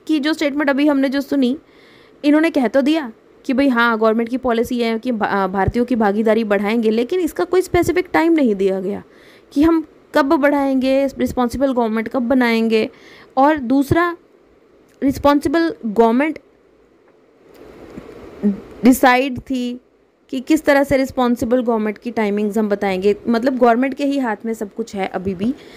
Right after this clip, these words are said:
तो इस तरह से हम देखते हैं कि जो लखनऊ pact होता है, उसका सबसे बड़ा negative point यहाँ पर हम देख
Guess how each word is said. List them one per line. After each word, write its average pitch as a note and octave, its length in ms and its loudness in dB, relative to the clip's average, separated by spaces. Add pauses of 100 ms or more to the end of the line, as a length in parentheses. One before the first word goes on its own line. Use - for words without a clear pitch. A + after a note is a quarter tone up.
(360)
तो G3 300 4
इस C#4+ 120 -8
तरह A3+ 180 0
से A3 120 -4
हम G#3 160 -4
देखते F#3+ 300 -6
हैं G3 200 -4
कि G#3+ 220 -8 (580)
जो A3+ 240 6
लखनऊ A#3 440 0
pact C4 340 -6
होता F#3+ 320 -8
है, F#3 160 -12
उसका - 300 -10
सबसे A3+ 340 -2
बड़ा G3+ 280 2
negative G#3 420 -2
point G#3 320 -6
यहाँ F#3+ 180 -8
पर F#3+ 180 -6
हम F#3 240 -6
देख F3 180 -2